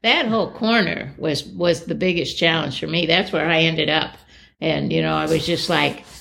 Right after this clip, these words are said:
"This is natick upon natick upon natick," but then eventually I figured it out, so.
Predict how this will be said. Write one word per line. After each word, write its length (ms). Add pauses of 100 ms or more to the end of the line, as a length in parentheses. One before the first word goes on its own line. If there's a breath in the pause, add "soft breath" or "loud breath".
(100)
"This 220
is 180
natick 480
upon 460
natick 400
upon 360
natick," 460
but 160
then 160
eventually 680
I 160
figured 320
it 120
out, 420
so. 240